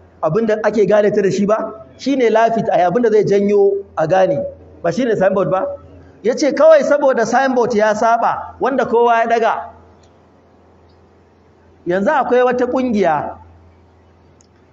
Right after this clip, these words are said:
da Yarbawa suka kafa, Muslim Right Concern. Ba ƙungiya Yarbawa suka kafa ta ba? Yanzu a Najeriya ba ƙungiya mai kare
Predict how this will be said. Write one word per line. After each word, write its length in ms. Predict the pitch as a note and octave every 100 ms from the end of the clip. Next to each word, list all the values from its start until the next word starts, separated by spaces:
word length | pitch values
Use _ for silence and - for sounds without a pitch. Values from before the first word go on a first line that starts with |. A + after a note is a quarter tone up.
| -
da 80 | F3
Yarbawa 540 | G3+ G#3+ G#3 G#3 G3+
suka 220 | - G#3
kafa, 400 | F3 E3+ C3+ - - - _ _ -
Muslim 400 | G3+ A#3 B3 G#3+
Right 260 | G3+ G3+ G3+
Concern. 420 | E3 D3 D#3 - - - - - - - _ _ _ -
Ba 100 | D3+
ƙungiya 340 | D3+ A3 G3+ G3
Yarbawa 200 | G3+ G3+
suka 140 | G#3 G#3
kafa 220 | G#3 F#3
ta 100 | G3+
ba? 340 | - - - - - - - -
Yanzu 320 | D#3 F#3 F#3 B3+
a 180 | B3
Najeriya 640 | F#3+ F3 F3 G#3+ A3+ G#3+ E3+
ba 260 | G#3+ F#3+ -
ƙungiya 500 | G#3 G#3+ F#3+ F#3 F#3
mai 180 | E3+ D#3
kare 560 | E3+ G3+ G3+ F3+ D3